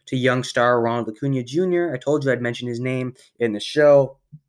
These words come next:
has left massive shoes to fill in this Braves organization, not to mention, uh, Mike Soroka and his injury, the Canadian boy himself. Uh, don't count the Braves out, though. Obviously, uh, ranking very high in playoff experience, they've had to face a lot of adversity in their careers,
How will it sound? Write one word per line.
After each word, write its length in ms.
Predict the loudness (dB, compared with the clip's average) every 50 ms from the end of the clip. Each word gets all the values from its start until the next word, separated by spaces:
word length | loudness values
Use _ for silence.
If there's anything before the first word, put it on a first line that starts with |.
| _ _ _ _ _ _ _ _ _ -10 -10 -8 _
has 240 | 0 0 2 2 2
left 200 | 2 0 0 0
massive 480 | -2 -2 0 2 0 0 -2 -4 -8 -8
shoes 260 | -4 -2 -2 -2 -2
to 60 | -4 -6
fill 300 | -2 2 4 4 4 2
in 80 | 0 -2
this 140 | -4 -4
Braves 240 | -2 0 0 0 0
organization, 720 | -2 -2 -2 -2 -2 0 0 -2 -2 -2 -6 -10 -10 -12 -20 -20 -20 _ _ _ 0
not 180 | 0 0 2
to 60 | 2
mention, 440 | 2 2 2 2 0 -2 -4 -4 -6 -10 _ _ _ _ _ _ _ -6
uh, 160 | -4 -2 -2
Mike 180 | 0 -2 -2 -4
Soroka 640 | -4 -4 0 2 2 2 2 2 0 0 0 -2 -4 _ _ _ -8
and 220 | -6 -6 -4 -4
his 220 | -2 0 0 0 0
injury, 320 | -2 -6 -8 -12 -14 -14
the 120 | -12 -14 -12
Canadian 460 | -10 -6 -4 -2 0 0 -2 -2 -2
boy 200 | -2 0 0 0
himself. 640 | -2 -4 -6 -6 -4 0 0 0 0 -2 -6 -16 -20 -20 -20 -20 -20 -14 _ -2
Uh, 160 | 2 2 2
don't 280 | 4 4 4 4 2 2
count 180 | 2 2 2
the 80 | 2 2
Braves 240 | 2 2 2 4 4
out, 220 | 2 2 0 -4
though. 180 | -8 -6 -2 0
Obviously, 560 | 2 2 0 0 -2 -4 -4 -4 -4 -6 -8 _ -20 _ _ _ _ -8
uh, 160 | -6 -4 -4
ranking 400 | -2 -2 -2 -4 -4 -6 -6 -2
very 240 | 0 2 4 4 4
high 220 | 2 2 2 2
in 140 | 2 2 0
playoff 320 | -2 0 0 0 0 -2 -6
experience, 640 | -10 -10 -6 -4 -2 -2 -2 -2 -4 -6 -8 -6
they've 200 | -6 -6 -6 -6
had 240 | -8 -8 -6 -6 -6
to 60 | -6
face 200 | -8 -10 -10 -10
a 40 | -8
lot 180 | -6 -2 -2
of 60 | 0 -2
adversity 580 | -2 -2 -2 -4 -4 -4 -6 -6 -6 -6 -6 -6
in 200 | -8 -6 -4 -2
their 220 | -2 -2 -2 -4
careers, 680 | -6 -8 -6 -2 0 2 2 2 2 0 -2 -4 -10 -14